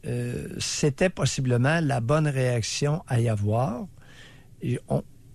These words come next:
on en a parlé en début d'émission. C'est fréquent, ça, cette, ce genre d'histoire-là. Mais vous continuez à intervenir quand même parce que le type, le type qui a pris,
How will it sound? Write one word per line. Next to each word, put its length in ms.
on 200
en 160
a 100
parlé 400
en 100
début 300
d'émission. 600
C'est 240
fréquent, 580
ça, 220
cette, 540
ce 180
genre 280
d'histoire-là. 680
Mais 260
vous 180
continuez 640
à 80
intervenir 680
quand 160
même 320
parce 220
que 80
le 160
type, 440
le 200
type 380
qui 140
a 80
pris, 440